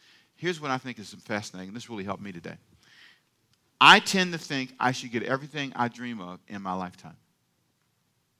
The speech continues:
I tend to think that what we do at Overcome by Faith, we should do it all.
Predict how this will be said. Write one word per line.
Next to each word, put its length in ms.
I 180
tend 240
to 60
think 240
that 100
what 120
we 100
do 160
at 60
Overcome 300
by 120
Faith, 320
we 80
should 160
do 100
it 60
all. 400